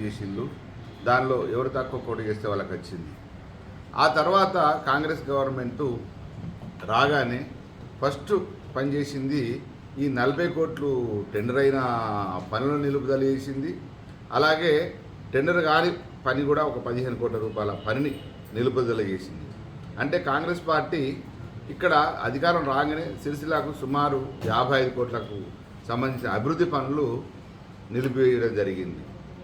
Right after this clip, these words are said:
ఇవాళ వాళ్ళు ఏమంటారు, మా పట్టణానికి సుమారు రెండు కోట్ల రూపాయలు తీసుకొచ్చినామని నిన్న ప్రెస్ మీట్ పెట్టింది.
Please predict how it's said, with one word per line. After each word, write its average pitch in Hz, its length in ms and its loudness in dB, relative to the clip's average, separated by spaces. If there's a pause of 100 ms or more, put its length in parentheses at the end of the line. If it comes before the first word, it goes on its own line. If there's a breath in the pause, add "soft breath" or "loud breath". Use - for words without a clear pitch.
(260)
ఇవాళ 160 240 4 (500)
వాళ్ళు 165 220 4 (100)
ఏమంటారు, 165 500 -2 (420)
మా 139 100 2 (520)
పట్టణానికి 139 560 0 (240)
సుమారు 135 320 2 (100)
రెండు 123 200 2
కోట్ల 107 260 0
రూపాయలు 123 320 -2
తీసుకొచ్చినామని 104 600 -4
నిన్న 107 200 -2
ప్రెస్ 92 240 -8
మీట్ 98 200 -2
పెట్టింది. 82 340 -8